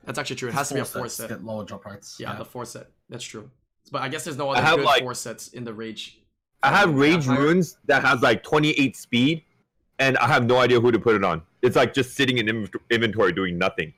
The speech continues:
Speaker 1: Bernard, Konamiya, uh, Megan, uh, for, uh,
Speaker 3: <laughs>
Speaker 1: P V E.
Speaker 3: Exactly.
Speaker 1: <laughs>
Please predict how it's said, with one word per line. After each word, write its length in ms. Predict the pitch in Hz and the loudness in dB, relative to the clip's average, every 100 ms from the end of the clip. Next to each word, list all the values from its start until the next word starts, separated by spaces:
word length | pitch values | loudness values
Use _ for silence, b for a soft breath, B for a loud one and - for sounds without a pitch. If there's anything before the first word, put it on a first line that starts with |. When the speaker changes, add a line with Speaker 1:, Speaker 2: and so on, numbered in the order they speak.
| _ - | _ -12
Speaker 1:
Bernard, 420 | 120 131 165 175 | -6 -4 -6 -8
Konamiya, 600 | 143 123 135 160 175 - - | -10 -8 -8 -8 -10 -14 -14
uh, 400 | 117 110 110 110 | -12 -10 -10 -12
Megan, 460 | 120 143 190 196 - | -10 -10 -10 -14 -16
uh, 200 | 117 110 | -12 -12
for, 320 | - 120 110 | -10 -10 -6
uh, 60 | 107 - - | 0 0 0
Speaker 3:
<laughs> 100 | 427 | -2
Speaker 1:
P 80 | |
V 60 | 247 | 0
E. 260 | 202 190 254 | 0 -2 -6
Speaker 3:
Exactly. 720 | - 175 196 226 196 160 170 | 0 4 4 4 2 0 -2
Speaker 1:
<laughs> 1000 | - - 165 - 147 - 135 - 120 | -4 -2 -4 -4 -10 -10 -14 -12 -10